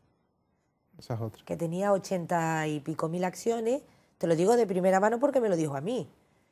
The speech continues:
Speaker 2: Me dijo, "Tú no te preocupes que mañana en la, en la junta de accionistas yo tengo ochenta y pico mil acciones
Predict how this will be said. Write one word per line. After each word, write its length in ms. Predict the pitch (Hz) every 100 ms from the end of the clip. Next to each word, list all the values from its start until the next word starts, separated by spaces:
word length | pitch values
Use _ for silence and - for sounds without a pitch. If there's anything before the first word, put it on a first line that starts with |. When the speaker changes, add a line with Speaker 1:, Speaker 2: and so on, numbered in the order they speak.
| _ -
Speaker 2:
Me 140 | 175
dijo, 380 | 202 185 175 156
"Tú 140 | 208
no 100 | 220
te 100 | 226
preocupes 480 | 226 226 277 247 262
que 140 | 220
mañana 640 | 175 165 202 277 247 262 233
en 100 | 170
la, 400 | 160 156 147 135 - _ _ -
en 140 | 160
la 260 | 151 151 139
junta 320 | 185 185 208
de 80 | 202
accionistas 680 | 196 202 240 277 - 247
yo 140 | 214 185
tengo 260 | 233 208 170
ochenta 340 | 160 160 156
y 20 |
pico 240 | 151 147 160
mil 180 | 190
acciones 640 | 214 214 269 277 262 294